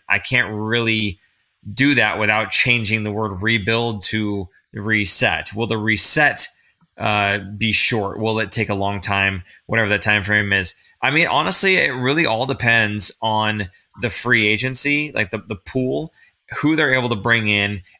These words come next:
and the trades that are made. It all, it, that's where it all comes down to. When you talk about a team like Buffalo, and would their reset, rebuild, whatever, would that take time, or would it be short?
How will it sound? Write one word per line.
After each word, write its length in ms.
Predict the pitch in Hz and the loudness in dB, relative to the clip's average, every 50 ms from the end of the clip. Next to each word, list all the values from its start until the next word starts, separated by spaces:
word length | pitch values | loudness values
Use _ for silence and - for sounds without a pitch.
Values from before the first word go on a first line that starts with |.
| - | -4
and 140 | 120 117 113 | -2 -2 -2
the 40 | 110 | -2
trades 400 | - - - 113 117 110 101 98 | -2 -2 0 0 0 0 0 0
that 140 | 110 107 104 | 0 2 2
are 120 | 104 101 | 2 0
made. 280 | 98 95 87 87 90 80 | 0 0 0 0 0 0
It 160 | 110 120 - - | 0 0 0 0
all, 340 | 131 139 143 151 156 139 - | 0 2 2 2 0 -2 0
it, 340 | 101 127 127 107 - 113 113 | 0 0 0 -2 -4 -6 -2
that's 340 | 127 131 120 - - - - | 0 0 0 0 -2 -4 -2
where 200 | 127 127 131 127 | -2 0 0 0
it 100 | 117 120 | 2 2
all 160 | 123 120 117 | 0 0 0
comes 280 | - 117 110 104 95 87 | -2 -2 -4 -2 -2 -2
down 240 | 98 95 98 98 92 | -2 -2 -2 -2 -4
to. 220 | - 92 90 87 - - - - _ | -4 -4 -4 -6 -8 -16 -20 -20 _
When 220 | - 120 131 131 135 | -10 -4 -2 0 0
you 80 | 135 | 2
talk 220 | 123 - 160 175 180 | 2 0 0 0 0
about 360 | 160 131 131 123 120 110 87 | 0 0 2 2 2 2 0
a 40 | 107 | -2
team 320 | - - 127 123 120 113 | -2 0 0 0 -2 -2
like 300 | 110 107 101 95 87 85 | 0 -2 -2 -2 -2 -2
Buffalo, 680 | 90 101 104 - - 104 92 92 87 78 73 73 87 _ _ _ _ _ _ | 0 0 0 0 -2 -4 -2 -2 -2 -4 -4 -6 -10 _ _ _ _ _ _
and 300 | - - 110 110 110 110 - - | -2 0 0 0 0 -4 -8 -10
would 460 | 104 113 110 117 123 123 110 104 98 | -10 -6 -4 -2 0 0 -2 -2 0
their 440 | 110 120 120 120 120 117 113 110 - | 2 4 4 6 4 4 4 2 0
reset, 640 | - 107 113 117 113 104 - - 117 107 107 - - | -4 -6 -4 -2 0 0 0 2 2 2 2 0 0
rebuild, 480 | 110 113 110 104 90 113 107 107 107 98 | -2 -2 -2 -2 -2 0 0 0 0 -2
whatever, 340 | 101 107 110 101 104 104 104 | -2 -2 -2 -2 -2 -4 -4
would 220 | 101 101 95 92 | -4 -4 -2 0
that 240 | 113 113 120 - - | 0 0 0 0 -2
take 260 | - 110 107 95 - | -2 -2 -2 -2 -2
time, 460 | - - 98 92 90 87 87 87 90 - - | -4 -4 -2 -2 -2 -4 -4 -6 -12 -14 -8
or 140 | 101 101 104 | -6 -4 -2
would 140 | 107 110 104 | -2 -2 -2
it 100 | 92 - | -4 -4
be 120 | 101 95 | -4 -4
short? 440 | 87 - - 110 101 92 87 - - | -2 -2 0 0 -2 -2 -4 -6 -10